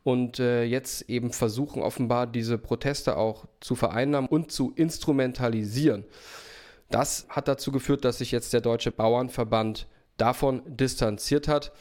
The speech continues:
und, Zitat, "aufs Schärfste von Schwachköpfen mit Umsturzfantasien, Radikalen sowie anderen extremen Randgruppen und Spinnern,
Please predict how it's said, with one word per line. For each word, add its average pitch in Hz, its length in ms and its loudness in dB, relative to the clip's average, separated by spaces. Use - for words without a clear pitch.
und, 127 440 0
Zitat, 120 520 0
"aufs - 340 -2
Schärfste 135 760 0
von 113 400 -2
Schwachköpfen - 720 0
mit 113 100 0
Umsturzfantasien, 120 1120 0
Radikalen 123 800 0
sowie 120 260 0
anderen 120 400 2
extremen 120 540 0
Randgruppen 113 580 -2
und 107 160 -2
Spinnern, 117 460 2